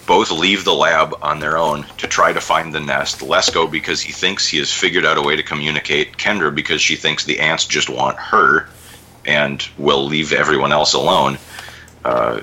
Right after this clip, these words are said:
if she sacrifices herself to them. And this movie was my introduction to the seventies bummer ending.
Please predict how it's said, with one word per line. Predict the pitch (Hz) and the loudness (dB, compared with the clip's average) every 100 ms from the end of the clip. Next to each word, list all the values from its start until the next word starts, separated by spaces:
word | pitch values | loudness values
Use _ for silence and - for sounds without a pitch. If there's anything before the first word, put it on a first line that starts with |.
| - - | -10 0
if | 76 - - - - - - - - - - - - | 0 0 -4 -8 -16 -20 -20 -20 -20 -20 -20 -20 -4
she | - - | 0 2
sacrifices | - 85 - 73 - - 62 | 4 2 0 -2 -2 -4 -8
herself | 62 - 57 - | -6 -2 -2 -2
to | 60 | -4
them. | 53 50 - - - - - - - - - - - - - - - - - - - - | -4 -6 -12 -20 -20 -20 -20 -18 -20 -20 -20 -20 -20 -20 -20 -20 -20 -20 -20 -20 -20 -8
And | 73 71 65 - - - - - - - - | -2 -2 -4 -8 -10 -20 -20 -20 -20 -20 0
this | 185 - | 2 4
movie | 151 135 | 2 2
was | 117 95 | 0 2
my | 95 - | 2 2
introduction | 104 104 90 90 - 80 | 0 0 2 2 0 -2
to | 69 | -4
the | 67 | 0
seventies | - 82 85 76 71 | 2 2 0 -2 -4
bummer | - 71 76 67 | -2 -2 0 -2
ending. | 60 69 - 50 | -4 -6 -10 -16